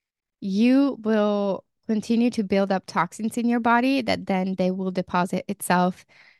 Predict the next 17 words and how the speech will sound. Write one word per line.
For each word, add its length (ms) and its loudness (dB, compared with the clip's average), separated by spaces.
into, 540 0
like, 200 -2
the 80 -4
physical 420 -2
body, 420 4
creating 640 -2
blockages, 680 -2
creating 540 -2
toxins. 720 0
And 200 0
that's 300 -2
when 260 -2
we 140 -2
start 380 -4
seeing 440 -4
health 340 -6
issues, 540 -2